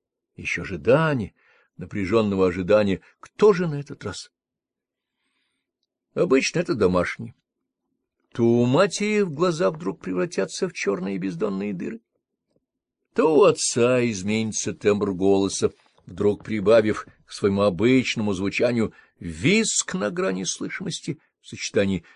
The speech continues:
с ужасным, пробирающим до костей чуть не инфразвуковым басом, то у сестры начнут смазываться черты лица,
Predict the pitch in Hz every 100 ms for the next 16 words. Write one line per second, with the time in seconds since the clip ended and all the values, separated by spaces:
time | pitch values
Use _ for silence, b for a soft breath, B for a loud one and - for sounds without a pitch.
0 | b - 110 98 92 107 170 202 - -
1 | 202 165 - _ _ _ _ 92 95 90
2 | 101 98 - 95 87 92 95 - 101 90
3 | - 87 - 98 - _ _ - 110 98
4 | 110 107 - - 101 101 104 107 104 85
5 | 104 92 - 101 b b _ 233 302 285
6 | 165 117 - 120 104 - 107 104 123 -
7 | - 82 - - 170 180 - 175 202 180
8 | 208 214 - 262